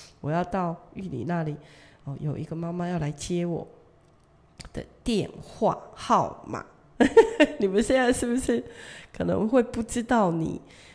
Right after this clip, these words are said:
小孩的电话号码？因为大家都用来，<laughs> 嗯，没有人在用电话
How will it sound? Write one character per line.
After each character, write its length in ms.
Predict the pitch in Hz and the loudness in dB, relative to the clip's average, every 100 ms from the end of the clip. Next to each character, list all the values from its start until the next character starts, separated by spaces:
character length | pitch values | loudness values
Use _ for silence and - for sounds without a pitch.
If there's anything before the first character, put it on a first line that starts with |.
| - | -16
小 260 | - 160 135 | -2 0 0
孩 280 | 143 143 | -2 -2
的 180 | 143 170 | -2 -2
电 380 | - - 233 175 | -4 -4 -2 -2
话 440 | - 160 220 180 - | -6 -10 -6 -6 -8
号 380 | - - 190 - | -10 -2 -2 -2
码？ 240 | 117 - - - | -4 -6 -8 -6
因 180 | 214 | -2
为 100 | 214 | 0
大 160 | 208 196 | 0 -2
家 160 | 180 185 | -4 -4
都 180 | 180 | 0
用 200 | 170 151 | 0 0
来， 260 | 160 151 190 - - - 311 - 277 - - - _ | 0 2 0 -2 -12 -6 -8 -6 -10 -10 -20 -20 _
<laughs> 1200 | _ - 339 339 - - - _ _ - 277 - | _ -16 -14 -14 -14 -20 -20 _ _ -20 -20 -10
嗯， 240 | 226 214 - | -8 -8 -8
没 120 | - | -4
有 100 | 220 | -2
人 180 | 214 233 | 0 -2
在 140 | 240 233 | -2 -2
用 220 | - 226 - - - | 0 0 -2 -18 -6
电 420 | 262 240 196 165 | 2 2 2 -2
话 300 | - 226 226 | 0 2 2